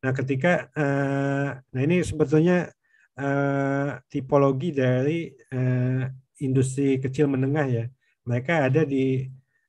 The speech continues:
eh, kalau di, di, apa, di matrik ini ada di sebelah kanan, eh,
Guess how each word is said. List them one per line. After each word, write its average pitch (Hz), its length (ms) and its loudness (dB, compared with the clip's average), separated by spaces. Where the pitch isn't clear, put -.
eh, 123 600 -2
kalau 123 320 2
di, 123 520 0
di, 127 200 -2
apa, 131 360 -6
di 120 280 -2
matrik 123 440 -4
ini 143 240 -2
ada 127 200 -2
di 113 160 -4
sebelah 120 400 -2
kanan, 120 560 -2
eh, 113 640 -2